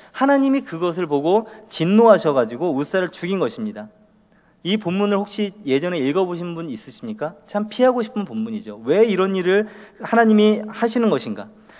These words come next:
사랑의 하나님이, 그것도 다윗이 하나님을 사랑하기 때문에 이제 법궤를 가장 먼저 옮기는 아주 행-, 좀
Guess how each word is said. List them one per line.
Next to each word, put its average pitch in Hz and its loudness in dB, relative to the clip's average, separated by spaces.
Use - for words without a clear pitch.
사랑의 277 4
하나님이, 196 2
그것도 185 2
다윗이 156 -2
하나님을 254 0
사랑하기 294 2
때문에 156 0
이제 180 4
법궤를 208 4
가장 214 0
먼저 208 2
옮기는 151 -2
아주 127 -4
행-, 160 -8
좀 135 -10